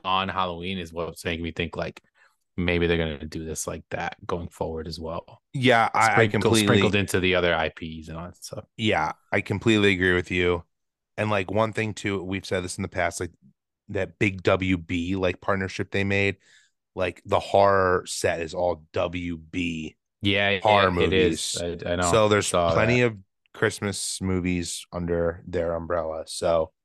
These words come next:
Speaker 2: I mean, I wasn't thinking that, but you make total sense. Like, I don't see how they don't do that. Um, even if it's just, 'cause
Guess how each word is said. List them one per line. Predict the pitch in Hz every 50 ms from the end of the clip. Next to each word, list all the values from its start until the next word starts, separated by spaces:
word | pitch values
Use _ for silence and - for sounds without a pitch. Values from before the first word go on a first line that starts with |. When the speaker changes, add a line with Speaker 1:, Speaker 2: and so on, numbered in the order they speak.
| _ _ _ _ _ _ _ -
Speaker 2:
I | 101 110 117
mean, | 117 120 120 104 - - - - -
I | - 104
wasn't | 120 151 160 185 170 - -
thinking | - 139 143 143 120 98
that, | 92 87 82 -
but | 98 92
you | 92 104
make | 101 110 113 101 -
total | - 107 95 85
sense. | - - 85 80 76 -
Like, | 87 82 - - _ -
I | - 98
don't | 104 104 98 -
see | - - 90
how | 82 82 80
they | 82 85
don't | 82 80 80 80
do | - - 85 80
that. | 76 78 - - _ _ _ _ _ _ _ _ _ -
Um, | 92 90 87 85 85 85 85 85 82 82 78 - - _ _ _ _ _ _ _ _ _ _ _ _ _ _
even | - 101 101 104
if | 101 98
it's | 98 -
just, | - 95 - - - - - - - _ _
'cause | - 127 110